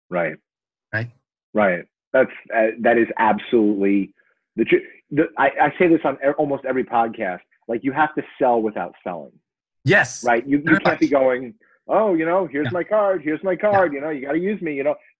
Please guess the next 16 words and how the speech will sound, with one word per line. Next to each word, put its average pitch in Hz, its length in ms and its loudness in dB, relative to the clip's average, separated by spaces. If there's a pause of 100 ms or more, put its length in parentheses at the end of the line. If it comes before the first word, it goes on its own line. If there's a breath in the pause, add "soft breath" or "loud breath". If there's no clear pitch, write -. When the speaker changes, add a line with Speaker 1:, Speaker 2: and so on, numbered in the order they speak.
Speaker 1:
Like, 156 200 -4
so 190 180 4 (240)
we're, 151 320 2
we're 190 220 4
at 147 100 0
G 156 140 -6
B 143 220 -2
T 147 160 -2
A, 139 120 0
we're 143 200 0
a 123 60 -2
global 127 440 0
car 196 340 2
service, 101 380 -6 (800)
but 117 100 -2
Speaker 2:
Mm-hmm. 120 120 0